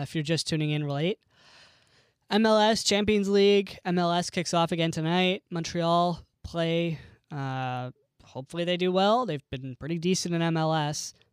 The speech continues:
Maxi-, Maximilian Urruti has been quite good. Uh, and, yeah, T F C won one nothing over N Y C F C over the weekend. That was a big win.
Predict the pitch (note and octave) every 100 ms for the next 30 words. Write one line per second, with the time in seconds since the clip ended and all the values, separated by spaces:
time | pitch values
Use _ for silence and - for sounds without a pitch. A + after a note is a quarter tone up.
0 | - C#3+ D3 E3+ D#3+ - _ - E3 -
1 | F3 E3+ F3+ F#3 F#3 - F3 E3+ F3 G3+
2 | A#3+ - _ _ _ - D#3 D#3 - D#3+
3 | E3 E3 G3+ - _ D3+ C#3 C3+ C3+ C3+
4 | C#3 C#3+ D3 D3+ - - _ _ _ _
5 | _ _ _ - F3 G3 G3 - G3+ F3+
6 | - A3+ A3+ G3+ G3+ G3+ G#3 G#3 G#3+ F#3+
7 | F#3 F#3+ F#3 G#3+ _ D#3+ F3 F3 - F#3+
8 | F3+ D#3+ - F3 F#3 E3 D#3 E3 F#3+ G3
9 | F#3 C#3+ C3+ C3+ - D3+ D3+ D#3 E3+ F#3
10 | G3+